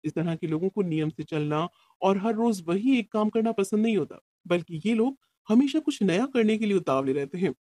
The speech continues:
इस तरह के लोग दुनिया बदलने का ख्वाब देखते हैं और खुद को बदलते हालात के साथ बहुत तेजी से बदल लेते हैं।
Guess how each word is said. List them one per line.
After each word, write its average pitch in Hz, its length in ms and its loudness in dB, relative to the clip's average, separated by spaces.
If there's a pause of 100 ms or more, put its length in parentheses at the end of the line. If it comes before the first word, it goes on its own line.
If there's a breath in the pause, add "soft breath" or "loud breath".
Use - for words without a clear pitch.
(140)
इस 170 120 -10
तरह 196 220 -2
के 202 120 0
लोग 190 180 4
दुनिया 180 300 2
बदलने 160 340 2
का 165 100 -4
ख्वाब 135 300 -4
देखते 143 320 -4
हैं 135 100 -4 (220)
और 156 160 0
खुद 254 240 -8
को 165 100 -6
बदलते 170 420 -2
हालात 156 360 -6
के 143 120 -10
साथ 165 200 -6 (400 soft breath)
बहुत 202 240 2
तेजी 202 340 0
से 185 140 -2
बदल 135 240 -2
लेते 131 240 -4
हैं। 156 120 0